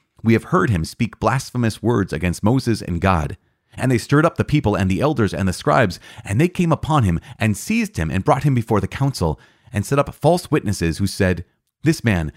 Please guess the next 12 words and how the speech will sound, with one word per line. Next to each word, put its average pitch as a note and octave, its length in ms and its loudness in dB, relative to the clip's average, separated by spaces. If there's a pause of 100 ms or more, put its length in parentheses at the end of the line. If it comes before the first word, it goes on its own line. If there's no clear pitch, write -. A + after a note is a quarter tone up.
(160)
never D3+ 260 0
ceases B2 400 -4
to F#2+ 140 -4
speak - 260 -6
words F#2+ 400 0
against G2+ 320 -2
this G2+ 180 -2
holy D3 280 -4
place - 440 -4
and G2+ 120 0
the F2+ 80 2
law. D#2+ 340 0